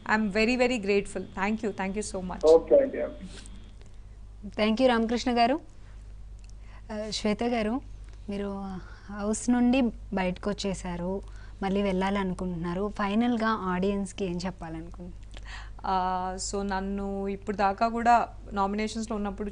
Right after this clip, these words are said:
Speaker 1: చాలామంది ఇన్ని కాల్స్ రిసీవ్ చేసుకున్నాను. మీరంతా సపోర్ట్ చేశారు, లవ్ చూపిస్తున్నారు. That means a lot నాకు పర్సనల్గా కూడా. Thank you, thank you, thank you for all the love.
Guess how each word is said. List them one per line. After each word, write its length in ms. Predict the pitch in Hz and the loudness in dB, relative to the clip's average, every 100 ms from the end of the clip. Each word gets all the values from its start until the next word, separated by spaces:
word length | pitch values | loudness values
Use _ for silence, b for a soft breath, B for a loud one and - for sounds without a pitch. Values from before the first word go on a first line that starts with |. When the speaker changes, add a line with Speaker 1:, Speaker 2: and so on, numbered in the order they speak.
| - | -4
Speaker 1:
చాలామంది 500 | 196 208 214 208 202 | 0 2 2 0 -2
ఇన్ని 260 | 190 202 196 | -2 -2 2
కాల్స్ 340 | 196 202 226 | 2 2 0
రిసీవ్ 400 | 220 226 214 - | -4 -4 -4 -2
చేసుకున్నాను. 520 | 190 - 202 185 190 | -4 -2 -4 -4 -4
మీరంతా 580 | 196 190 190 190 - 208 | -2 -2 -2 -4 -2 -2
సపోర్ట్ 560 | 214 220 - 214 220 226 | 0 -4 0 2 2 4
చేశారు, 640 | 214 214 214 202 214 220 - - 202 | 2 4 2 4 0 -4 -10 -10 0
లవ్ 260 | 190 202 | 0 2
చూపిస్తున్నారు. 800 | 247 208 220 - 220 202 190 202 220 b b b b b - | -2 -2 -6 -2 -2 0 0 -2 -4 b b b b b 0
That 180 | 202 220 | 0 2
means 240 | 220 247 240 | 2 4 4
a 40 | 208 | 6
lot 200 | 190 202 - | 6 4 0
నాకు 240 | 196 190 | -2 -2
పర్సనల్గా 520 | - 196 196 220 196 196 | 2 2 4 0 2 2
కూడా. 320 | 185 190 269 - - 190 | 2 0 -2 -8 -8 -4
Thank 220 | 208 220 | -2 -2
you, 140 | 240 226 | -2 -2
thank 180 | 196 214 | -2 -4
you, 160 | 208 | -4
thank 220 | 196 196 220 | -2 -2 -4
you 100 | 240 | -6
for 360 | - - 202 | -8 -10 -8
all 400 | - - 220 240 262 | -6 8 12 12 12
the 140 | 277 | 10
love. 220 | 226 240 | 8 6